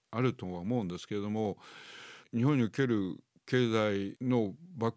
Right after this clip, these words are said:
クを取っている九割方の中小企業にとっては、かなり厳しいものがそこにある。まあ、中にはできるところもあって、それは非常にラッキー、また頑張っていらっしゃるんでしょうけれども、多くにとっては非常に厳しい状況になってくる。まあ、こういったことを考えていかないと、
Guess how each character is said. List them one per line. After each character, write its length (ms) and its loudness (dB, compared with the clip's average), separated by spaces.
ク 120 -4
を 60 -2
取 140 0
っ 40 -4
て 120 -4
い 60 2
る 240 -2
九 180 0
割 200 4
方 260 0
の 80 0
中 180 -2
小 180 -2
企 200 -2
業 100 2
に 120 -4
と 120 -2
っ 40 -6
て 120 -8
は、 120 -4
か 180 -2
な 100 4
り 100 2
厳 220 -2
し 180 -2
い 40 -2
も 140 -4
の 120 -6
が 160 -8
そ 120 -12
こ 80 -4
に 100 -4
あ 60 -8
る。 100 -8
ま 100 -2
あ、 40 2
中 220 4
に 100 0
は 60 0
で 120 0
き 80 -2
る 60 -4
と 80 0
こ 100 0
ろ 60 -2
も 120 -2
あ 40 0
っ 40 -4
て、 220 -6
そ 140 -6
れ 60 0
は 40 -4
非 140 -4
常 100 0
に 80 0
ラ 140 2
ッ 20 -14
キ 140 -6
ー、 180 -8
ま 80 -4
た 80 -6
頑 160 0
張 80 0
っ 40 -2
て 100 -8
い 20 -4
ら 60 -4
っ 40 -8
し 80 -6
ゃ 60 -2
る 100 -2
ん 60 -4
で 60 -8
し 100 -8
ょ 40 -4
う 40 -6
け 60 -8
れ 60 -8
ど 80 -10
も、 200 -8
多 140 2
く 80 0
に 120 2
と 100 -2
っ 40 -4
て 100 -4
は 40 -2
非 120 -4
常 140 0
に 60 0
厳 200 -2
し 160 2
い 20 2
状 160 2
況 640 -4
に 320 -6
な 180 0
っ 20 -2
て 180 -8
く 160 -6
る。 140 -10
ま 120 0
あ、 20 -6
こ 160 -2
う 20 2
い 40 -2
っ 20 -4
た 160 2
こ 140 2
と 160 2
を 180 2
考 220 -4
え 120 2
て 120 -8
い 60 -6
か 140 -2
な 160 2
い 80 -2
と、 380 2